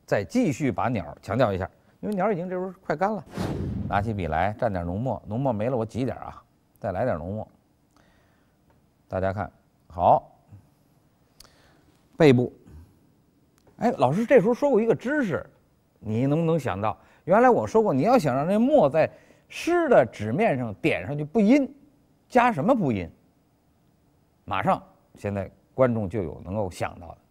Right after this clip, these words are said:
老师说过加任何色儿都不阴，那您就不妨加点儿花青，看有没有还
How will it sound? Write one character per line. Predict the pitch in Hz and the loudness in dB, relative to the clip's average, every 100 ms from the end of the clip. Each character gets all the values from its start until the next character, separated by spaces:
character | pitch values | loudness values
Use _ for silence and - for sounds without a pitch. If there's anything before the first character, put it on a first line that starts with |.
| _ _ _ _ _ _ | _ _ _ _ _ _
老 | - 80 | -12 -10
师 | 85 | -10
说 | 92 98 | -10 -8
过 | 85 | -10
加 | - 131 | -8 -6
任 | 175 277 | 4 6
何 | - 113 | 6 -2
色 | - | -10
儿 | - | -12
都 | 78 | -14
不 | 82 | -16
阴， | 85 - _ _ _ _ | -18 -20 _ _ _ _
那 | 123 | -4
您 | 107 110 | -4 -4
就 | |
不 | 117 107 | -6 -6
妨 | 95 | -8
加 | 98 127 | -4 -4
点 | 98 | -4
儿 | - | -12
花 | - 139 | -6 -4
青， | 143 214 - _ _ _ _ _ _ _ _ | -4 -6 -10 _ _ _ _ _ _ _ _
看 | 156 | -8
有 | 104 | -6
没 | 160 | -6
有 | 113 | -6
还 | 104 | -6